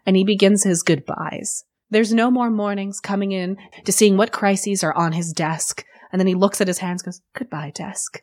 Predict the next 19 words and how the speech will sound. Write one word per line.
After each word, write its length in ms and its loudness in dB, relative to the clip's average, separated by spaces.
He 160 2
<laughs> 40 4
slowly 720 2
rises 540 -2
and 180 0
looks 260 2
over 180 4
to 120 -2
what 120 4
I 80 6
originally 380 2
thought 180 0
was 100 -4
going 140 0
to 40 -4
be, 80 -2
like, 100 -4
a 60 -10
bookkel-, 460 -2